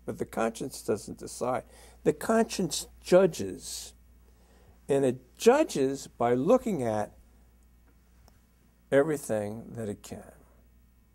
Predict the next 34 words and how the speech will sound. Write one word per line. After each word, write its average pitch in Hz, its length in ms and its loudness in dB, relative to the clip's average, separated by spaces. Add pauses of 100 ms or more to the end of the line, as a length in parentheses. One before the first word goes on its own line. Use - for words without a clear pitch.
(1300)
So - 240 4
you 254 200 4
hear, 233 540 6
"Well, 208 140 4
the 226 140 2
Pope 269 400 2
has 180 180 4
said 160 300 2
his 202 260 2
piece, 202 540 -4
and 98 180 -8
you 95 80 -12
have 95 280 -14
to - 100 -20
respect - 680 -6
him, 143 200 -6
and 101 120 -12
he's - 200 -18
the - 160 -20 (180)
Pope, 214 320 -4 (600)
and 156 140 -4
then 151 100 -4
you 147 60 -6
have 151 180 -4
to - 80 -4
listen 120 340 -4
to - 140 -12
him 139 600 -4
and 107 440 -8 (140)
other 107 200 -8
people - 400 -20
too, - 400 -18
and 107 220 -20 (120)
ta-da-da-da." - 1040 -20